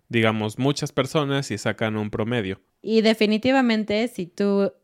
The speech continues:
Speaker 2: recuerdas cuando eras principiante de español, seguramente pensabas esto, pensabas que el español era el idioma más rápido del mundo.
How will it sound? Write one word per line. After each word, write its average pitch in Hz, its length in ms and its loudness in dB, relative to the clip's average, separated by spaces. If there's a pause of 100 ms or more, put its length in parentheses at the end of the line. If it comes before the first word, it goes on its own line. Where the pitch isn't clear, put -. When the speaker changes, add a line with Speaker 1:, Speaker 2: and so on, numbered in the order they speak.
Speaker 2:
recuerdas 196 720 0
cuando 165 300 -2
eras 170 340 -2
principiante 175 760 -2
de 160 80 -2
español, 160 580 -2
seguramente 180 800 2
pensabas 170 680 2
esto, 147 420 -4
pensabas 170 520 0
que 180 100 0
el 175 100 2
español 165 540 -2
era 156 180 0
el 156 120 -2
idioma 156 360 0
más 180 300 2
rápido 175 460 -2
del 147 180 -2
mundo. 147 300 -6